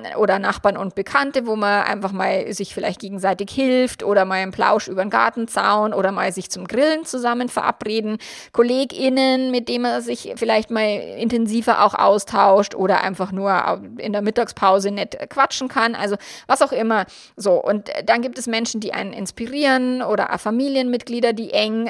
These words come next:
sind oder we-, weniger eng. Also es gibt ja die unterschiedlichsten Menschen und je nachdem, wie nahe dir bestimmte Personen stehen,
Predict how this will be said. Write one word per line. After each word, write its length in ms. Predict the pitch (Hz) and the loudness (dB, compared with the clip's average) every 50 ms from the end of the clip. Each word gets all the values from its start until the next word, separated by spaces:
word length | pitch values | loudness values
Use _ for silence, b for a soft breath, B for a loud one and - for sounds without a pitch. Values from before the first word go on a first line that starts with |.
| - 214 | -4 -2
sind 320 | 196 208 214 214 214 208 | 0 0 2 2 0 -4
oder 220 | - 185 180 180 180 | -4 -2 -2 0 2
we-, 260 | 202 208 214 - 220 | 2 2 2 0 -2
weniger 420 | 220 214 214 208 208 208 202 - | -2 -2 -2 0 0 0 0 0
eng. 220 | - 190 196 202 - | 0 -2 -2 -4 -2
Also 220 | - 226 226 247 247 B B B B B | 0 2 2 2 0 B B B B B
es 100 | - - | -12 -6
gibt 220 | - 349 381 - 359 | -4 -4 -2 0 0
ja 60 | 311 | 0
die 100 | 294 226 | 0 0
unterschiedlichsten 880 | 139 - 269 262 254 247 - - 220 208 - 190 185 - - - - - | 2 2 4 6 4 4 4 2 -4 -4 -4 -6 -6 -6 -8 -12 -12 -12
Menschen 360 | - - - - - 190 185 | -12 -12 -10 -10 -10 -8 -8
und 140 | 196 208 208 | -8 -6 -6
je 120 | 254 285 | -4 -2
nachdem, 520 | 330 339 339 - - 277 269 294 302 269 | -2 -2 -2 -4 -4 -2 -2 -2 -2 -2
wie 80 | 247 233 | -4 -4
nahe 400 | 220 208 208 208 226 254 294 277 | -4 -2 -2 0 0 0 0 0
dir 220 | 240 247 247 240 | -2 2 2 2
bestimmte 500 | 226 - 233 - - - 220 214 208 196 | 2 2 0 -6 -4 -2 -4 -2 -4 -6
Personen 540 | - - 190 175 180 - 170 175 165 - - | -8 -8 -8 -8 -8 -8 -10 -10 -12 -12 -12
stehen, 600 | - - - - - 175 160 170 175 190 214 269 | -10 -12 -10 -10 -8 -8 -6 -4 0 0 0 0